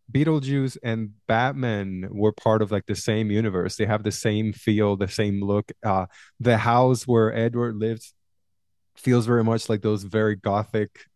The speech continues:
uh, buildings in Batman. And, uh, I enjoyed it a lot more than I remember enjoying it the first time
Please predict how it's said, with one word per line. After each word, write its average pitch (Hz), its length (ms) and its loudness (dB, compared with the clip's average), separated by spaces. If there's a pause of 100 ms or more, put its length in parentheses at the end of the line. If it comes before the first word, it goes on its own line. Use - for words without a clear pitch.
uh, 95 320 -2
buildings 104 640 0
in 92 100 -6
Batman. 98 640 -4
And, 101 320 0
uh, 92 240 -2 (540)
I 113 180 2
enjoyed 117 500 0
it 98 140 -2
a 92 100 -2
lot 110 340 -4
more 127 300 0
than 98 160 -6
I 98 60 -4
remember 95 460 -4
enjoying 95 300 -4 (140)
it 92 80 -10
the 92 80 -10
first 95 260 -8
time 92 340 -6